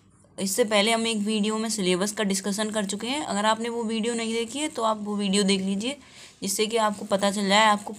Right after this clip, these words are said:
सिलेबस में पढ़ना क्या है सेकंड सेमेस्टर में। उस वीडियो का लिंक आपको डिस्क्रिप्शन में मिल जाएगा। तो आज स्टार्ट करते हैं हम यूनिट फर्स्ट।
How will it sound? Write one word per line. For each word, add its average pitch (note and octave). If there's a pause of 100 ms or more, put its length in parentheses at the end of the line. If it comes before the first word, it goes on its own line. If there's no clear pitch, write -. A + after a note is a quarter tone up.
सिलेबस F#3
में A3
पढ़ना F3+
क्या F3
है E3
सेकंड E3+
सेमेस्टर E3
में। E3+ (800)
उस F#3+
वीडियो G#3
का G#3+
लिंक G#3
आपको G#3
डिस्क्रिप्शन F#3+
में G3+
मिल G3+
जाएगा। G#3 (560)
तो G#3
आज A3
स्टार्ट A#3
करते G#3
हैं B3
हम C4
यूनिट A3+
फर्स्ट। -